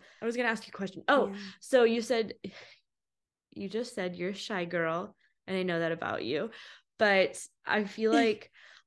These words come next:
Speaker 1: a lot of people will say, like, "Oh, I'm just quiet," or, "I just, like, am kind of more reserved," or, "I'm an introvert," like,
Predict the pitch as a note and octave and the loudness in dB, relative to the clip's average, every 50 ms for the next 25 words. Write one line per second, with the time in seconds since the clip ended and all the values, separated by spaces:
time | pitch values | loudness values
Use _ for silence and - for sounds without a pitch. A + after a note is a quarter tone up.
0 | _ - - A3+ A3 G#3 G#3+ G#3 G#3+ A3+ A#3+ A#3 - - - - G#3+ G3+ - G#3 | _ 2 4 6 6 6 6 6 6 6 4 0 -2 -6 -12 -12 -12 -10 -4 -2
1 | G3+ F#3+ F#3 F3+ F3 F3+ F#3 F#3 - - - _ _ _ - - G3+ F#3+ E3+ E3+ | 0 2 2 2 2 0 -2 -4 -8 -16 -20 _ _ _ -2 0 0 0 0 -2
2 | - F#3+ F3 F3+ F3+ F3 E3 C#3+ - - G3 G3 G3 F#3 F#3 F#3 G3 F#3+ - - | 0 2 2 4 4 2 2 0 0 0 2 2 2 2 0 -2 -4 -6 -8 -14
3 | - - G#3+ G#3 G3 G3+ G3+ G3+ G3+ G3+ G3+ G3 - - - F#3+ F3+ F3+ F3 F3 | -12 -8 -4 0 0 2 2 2 4 4 4 4 4 2 0 0 2 2 2 0
4 | F3 F3+ F3 - - - - - _ _ _ _ _ _ _ _ _ - G3+ G3+ | 0 -2 -6 -12 -20 -20 -20 -20 _ _ _ _ _ _ _ _ _ -2 0 0
5 | G3+ G3+ G3 G#3+ G3 F#3 F3 F3 - - _ _ _ _ _ _ _ _ _ _ | 0 0 0 0 0 0 0 -2 -6 -16 _ _ _ _ _ _ _ _ _ _
6 | _ _ _ _ - - A3+ A3+ G#3 G3+ A3+ A3 A3 G#3+ G#3 G#3+ G#3+ G#3 G3+ F#3+ | _ _ _ _ 0 0 2 2 2 2 2 4 4 4 2 2 2 2 2 2
7 | F#3+ G#3 A#3 A3+ A3+ C#4+ D4+ D4+ D4 C#4+ A#3+ B3+ A#3 G#3 G3 G3 F3+ - - - | 2 2 0 0 -2 0 0 2 2 0 0 0 2 2 2 0 -2 -4 -4 -2
8 | C4 C4+ C4 - C#4+ C#4 C4 A3+ C4 C4 C4 B3+ - - D#3 G#3 F#3+ F#3 - - | -2 -2 -2 -2 -2 -2 0 2 2 2 4 4 2 4 4 2 2 0 -2 -8